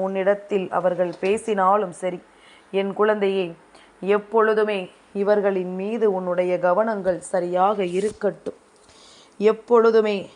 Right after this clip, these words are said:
இவர்களின் மீது உன்னுடைய பார்வை தெளிவாக இருக்கட்டும். இவர்கள் எப்பொழுதுமே உன்னை இந்த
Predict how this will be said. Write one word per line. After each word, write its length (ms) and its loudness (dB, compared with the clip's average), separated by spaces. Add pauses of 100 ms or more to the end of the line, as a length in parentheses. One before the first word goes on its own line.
(260)
இவர்களின் 560 2
மீது 280 2 (760)
உன்னுடைய 600 4 (320)
பார்வை 480 4 (140)
தெளிவாக 640 2 (120)
இருக்கட்டும். 640 -2 (720)
இவர்கள் 480 2 (440)
எப்பொழுதுமே 800 4 (460)
உன்னை 260 -2 (520)
இந்த 260 0